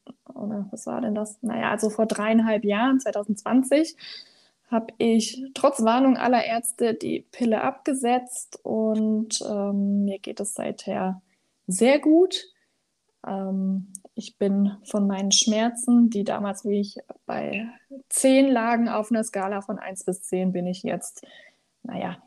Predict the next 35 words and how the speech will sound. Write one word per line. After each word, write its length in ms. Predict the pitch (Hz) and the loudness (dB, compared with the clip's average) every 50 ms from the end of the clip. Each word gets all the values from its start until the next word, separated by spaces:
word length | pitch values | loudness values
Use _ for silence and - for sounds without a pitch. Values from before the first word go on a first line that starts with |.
| _ | _
je 140 | - 196 202 | 2 2 4
nachdem, 480 | 196 196 190 - - 208 220 240 254 220 | 4 2 0 2 4 6 6 8 8 8
ne? 260 | 226 240 240 214 208 | 6 6 4 2 0
Ich 100 | 202 - | -4 -6
bin 100 | - 208 | -8 -10
ja 120 | 202 - - | -8 -6 -4
auch 80 | 190 | -4
nur 140 | 190 196 190 | -4 -4 -2
ein 100 | 190 190 | -4 -4
Mensch 320 | 185 190 190 196 202 - | -4 -4 -4 -6 -6 -6
und 240 | - - 196 190 - - - - - | -4 -4 -4 -4 -4 -6 -10 -4 -2
<laughs> 180 | 202 202 - - | -2 2 4 4
es 200 | 262 254 - - | 4 4 2 -2
schwankt 420 | - - - 208 196 208 202 202 | -4 -2 0 2 2 2 0 0
bei 140 | - 180 180 | 0 0 0
mir 260 | 190 190 180 170 - | 0 0 -2 -2 -2
auch. 220 | - 185 202 220 - - - - - - - - - | -2 -2 -2 -2 -4 -10 -16 -14 -14 -14 -14 -12 -6
Aber 260 | - 180 190 214 202 | -4 2 4 4 4
ich 160 | 214 208 - | 4 4 2
würd 160 | - 240 226 220 | 0 -2 0 0
mal 160 | 208 196 185 | -2 -2 0
sagen, 340 | 190 185 175 175 180 190 185 | 0 0 0 0 -2 -2 -4
so 140 | - 185 190 | -4 -6 -6
zwischen 460 | - - 208 190 - - 185 180 175 | -6 -6 -6 -6 -4 -4 -4 -4 -4
einer 160 | 170 165 - | -4 -6 -6
eins 300 | - - 175 185 185 - | -6 -8 -8 -8 -8 -6
und 160 | - 190 180 180 175 | -4 -2 -2 -2 -2
einer 120 | 175 175 | -4 -2
drei. 460 | - 185 - 160 160 - - - - - | -2 -2 -2 -2 -2 -4 -4 -6 -6 -8
Also, 220 | - 185 185 185 | -8 -4 -4 -4
dass 240 | 175 185 185 180 - | -4 -4 -6 -6 -8
ich 80 | - - | -6 -6
wirklich 340 | 180 175 185 190 170 - - | -6 -6 -4 -6 -8 -6 -4
sehr 260 | - - 175 180 175 | -4 -4 -2 -4 -4
gut 320 | - - 175 175 170 - | -2 -2 -2 -2 -4 -6